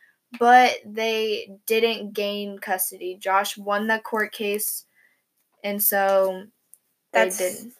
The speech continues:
Speaker 1: get it.
Speaker 2: Yeah, that's just how it went, and life went on for a few months,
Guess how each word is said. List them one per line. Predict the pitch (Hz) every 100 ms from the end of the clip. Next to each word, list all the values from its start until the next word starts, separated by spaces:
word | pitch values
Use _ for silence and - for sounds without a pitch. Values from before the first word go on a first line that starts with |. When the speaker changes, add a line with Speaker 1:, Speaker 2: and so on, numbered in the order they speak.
| _ _ 226
Speaker 1:
get | 190 -
it. | - - _
Speaker 2:
Yeah, | - 139 -
that's | 208 226 - -
just | 220 220 -
how | - 214
it | 180
went, | 180 330 370 359 320 - _ _ _
and | 226 226 220 208 202 202
life | 202 208 202
went | 202 202
on | 240 247
for | 254 247
a | 247
few | 247 247
months, | 247 247 247 247 247 233 -